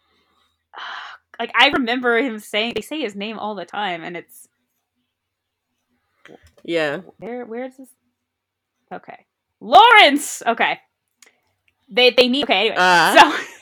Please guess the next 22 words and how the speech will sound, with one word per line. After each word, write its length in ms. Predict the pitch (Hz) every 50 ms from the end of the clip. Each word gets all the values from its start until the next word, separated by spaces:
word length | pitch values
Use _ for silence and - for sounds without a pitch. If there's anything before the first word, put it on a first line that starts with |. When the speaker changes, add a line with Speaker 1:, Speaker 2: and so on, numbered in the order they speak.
| _ -
Speaker 1:
I 40 | -
can 100 | - 185
move, 100 | 185 196
we 100 | 208 214
can 120 | 202 220 214
move 120 | 240 262
forward 320 | - 277 262 254 285 233
now. 160 | 202 185 185 - - - - 466 415 285
They 180 | - 262 277 269
needed, 440 | 262 262 302 339 359 381 349 330 262 269 339 370 - 480
Speaker 2:
<laughs> 220 | 480 - 480 523
Speaker 1:
they 160 | - 240 254
need, 460 | 240 233 247 262 269 262 247 233 226 - - _ _ _ _ _ _ _ _ _ _ _ _ - - - _ _ -
they 140 | 196 196
needed 360 | 190 196 214 247 262 277 277 247
Nav-, 300 | 247 220 196 202 _ -
Naveen 540 | - 220 202 190 214 196 185 180 180 185 185
because 260 | - 185 185 190 180
they 120 | 170 175 170
needed 320 | 170 175 190 190 196 190
his 160 | 202 185 175
blood 480 | _ - 175 180 180 170 170 165 170 165